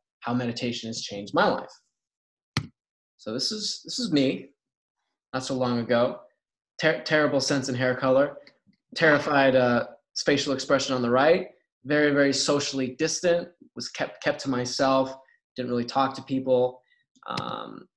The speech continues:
I was addicted to drugs, Oxycontin, Tramadol, Vicodin. I was addicted to smoking cigarettes, drinking alcohol, like, daily.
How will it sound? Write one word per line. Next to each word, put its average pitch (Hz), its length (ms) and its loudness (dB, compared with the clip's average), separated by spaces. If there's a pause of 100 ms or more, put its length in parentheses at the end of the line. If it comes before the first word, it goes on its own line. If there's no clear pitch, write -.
(160)
I 127 40 -4
was 120 120 -4
addicted 139 360 -4
to 120 60 -4
drugs, 170 720 2
Oxycontin, 147 720 -2
Tramadol, 127 680 0
Vicodin. 131 600 -2
I 113 80 -10
was 113 180 -10
addicted 131 380 -8
to 117 60 -8
smoking 117 360 -8
cigarettes, - 800 2
drinking 110 360 -12
alcohol, 131 720 -2 (1300)
like, 95 220 -6
daily. 147 440 -2